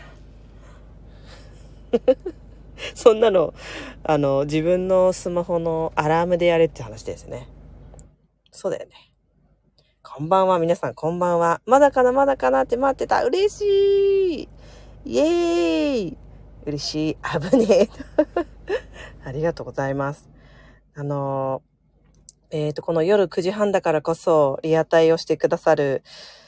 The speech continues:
あ、この方々は九時半だとリアタイしてくれるのかっていう方々もちらほらいらっしゃいます。そうなんですよね。あの、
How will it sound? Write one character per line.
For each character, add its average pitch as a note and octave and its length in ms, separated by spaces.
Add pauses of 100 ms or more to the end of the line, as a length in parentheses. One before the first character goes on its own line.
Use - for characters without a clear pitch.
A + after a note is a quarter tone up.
(200)
あ、 D3 220
こ - 120
の D#3+ 100
方 E3+ 220
々 D3+ 240
は C3 240
九 D3+ 180
時 D#3+ 140
半 A3+ 240
だ G3+ 140
と F3+ 100
リ F3 160
ア E3+ 80
タ E3 140
イ E3 60
し - 20
て D3+ 100
く D#3 120
れ D3+ 80
る D#3 120
の D3+ 120
か C#3 260
っ C3+ 100
て - 120
い - 20
う - 40
方 C#3+ 260
々 C#3 200
も A#2 140
ち - 140
ら B2+ 60
ほ - 140
ら G2 220 (100)
い D3+ 60
ら C#3+ 100
っ - 40
し - 120
ゃ C3+ 60
い - 60
ま D3+ 200
す。 - 160 (560)
そ C#4 160
う C4+ 40
な G3+ 120
ん D3 60
で B2+ 80
す - 160
よ A#2+ 80
ね。 D3+ 360
あ F3 100
の、 E3 280